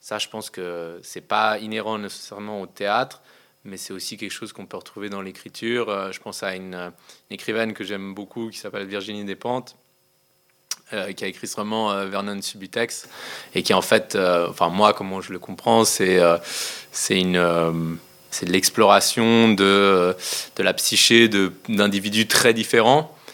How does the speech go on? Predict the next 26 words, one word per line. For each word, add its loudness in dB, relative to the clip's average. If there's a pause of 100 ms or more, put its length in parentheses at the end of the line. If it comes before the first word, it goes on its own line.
(340)
et 6
en 4
même 4
temps, 8
euh, 8 (720)
euh, -14 (800)
qui -18
se -10
ressemblent -4
sur -8
plein -4
d'aspects, -6
et 2
je -10
pense -8
que -6
leur -2
dénomina-, -6
leur -8
dénominateur -8
commun, 4
c'est 0
l'écrivaine, 2
c'est -2
Virginie 0
Despentes, 0